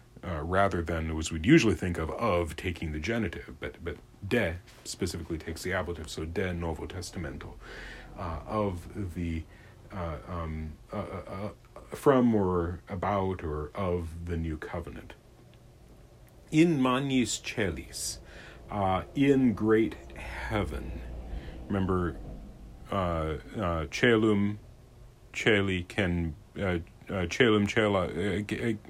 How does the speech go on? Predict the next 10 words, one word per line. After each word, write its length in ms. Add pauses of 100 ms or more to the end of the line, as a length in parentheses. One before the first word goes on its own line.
(220)
uh, 40
uh, 140 (260)
it, 180 (220)
um, 320 (1160)
celum, 440
celi 600
is, 520
uh, 320 (240)
is, 440 (280)
um, 400